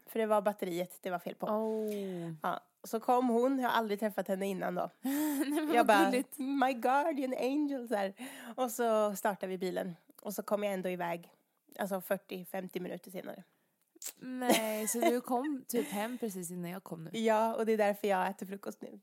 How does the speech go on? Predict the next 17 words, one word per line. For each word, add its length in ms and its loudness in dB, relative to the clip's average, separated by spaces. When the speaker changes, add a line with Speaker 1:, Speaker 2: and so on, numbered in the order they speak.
Speaker 1:
<laughs> 280 2
Speaker 2:
Jaha. 840 4
Ja, 160 -4
men 340 0
gud, 180 -6
för 80 -6
jag 160 -2
tänkte 320 -8
så 120 -2
här, 160 0
"Har 120 -4
inte 160 -8
du 60 -8
varit 180 -4
uppe 160 -10
hela 120 -4
morgonen?" 540 -4